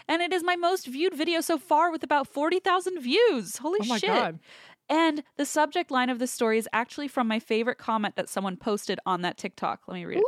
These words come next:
Speaker 1: again.
Speaker 2: Ooh.
Speaker 1: "Spending Kohl's cash in the afterlife." Okay, that's so
Speaker 2: <laughs>
Speaker 1: cute.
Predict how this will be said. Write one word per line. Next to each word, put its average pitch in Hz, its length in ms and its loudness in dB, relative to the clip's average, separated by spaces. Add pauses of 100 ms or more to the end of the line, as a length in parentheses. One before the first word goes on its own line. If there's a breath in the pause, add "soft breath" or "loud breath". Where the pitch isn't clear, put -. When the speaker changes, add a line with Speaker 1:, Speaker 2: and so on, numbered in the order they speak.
Speaker 1:
again. 453 180 4
Speaker 2:
Ooh. 175 260 -4 (960 soft breath)
Speaker 1:
"Spending 247 500 -2
Kohl's 208 280 0
cash 269 360 2
in 294 140 -2
the 339 120 -2
afterlife." 277 880 0
Okay, 294 280 2
that's 240 260 2
so 294 140 6
Speaker 2:
<laughs> 262 120 4
Speaker 1:
cute. 370 640 2